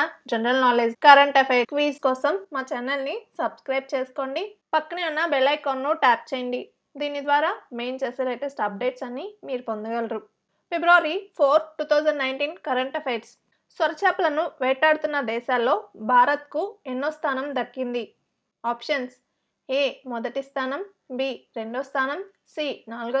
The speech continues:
స్థానం, డి ఐదో స్థానం. ఆన్సర్ బి రెండో స్థానం. ప్రపంచవ్యాప్తంగా, ముఖ్యంగా అరేబియా సముద్రంలో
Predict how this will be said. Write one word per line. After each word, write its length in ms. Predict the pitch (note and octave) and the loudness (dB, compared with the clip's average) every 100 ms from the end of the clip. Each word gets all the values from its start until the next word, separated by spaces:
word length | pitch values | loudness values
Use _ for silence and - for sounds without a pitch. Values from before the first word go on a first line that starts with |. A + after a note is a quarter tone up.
| C#4+ | -2
స్థానం, 340 | C#4 C4 D4+ G4 _ _ _ - | -4 -4 -4 -8 _ _ _ -6
డి 100 | C#4 C#4+ - B3 | -2 -2 -2 -2
ఐదో 180 | A#3+ B3+ C4+ | 0 0 -2
స్థానం. 340 | - A3 G#3 G#3 _ _ _ _ | -4 -6 -8 -14 _ _ _ _
ఆన్సర్ 520 | B3+ A#3+ B3+ B3 D#4 A4 - _ _ _ C4 A#3+ | -4 -4 -4 2 2 2 -4 _ _ _ -6 -2
బి 100 | C#4 B3+ - _ _ _ _ _ _ _ - | -2 -2 -10 _ _ _ _ _ _ _ -6
రెండో 240 | B3+ C4 C#4 | -4 0 0
స్థానం. 280 | C#4 B3 G#3+ G3 _ - | 0 -2 -2 -8 _ 0
ప్రపంచవ్యాప్తంగా, 960 | D#4+ D#4+ F#4 F#4+ F4+ E4 - D#4+ D#4+ C#4 F#4 - | 2 4 2 0 0 -2 0 0 4 2 2 -6
ముఖ్యంగా 380 | D4+ - F#4 F#4+ F4+ - | -10 -6 -4 -2 -2 -2
అరేబియా 400 | A#3 C4+ D#4+ E4 E4 | 0 0 2 0 0
సముద్రంలో 500 | C#4+ C4+ C#4 C#4 D4+ | -4 -2 0 2 4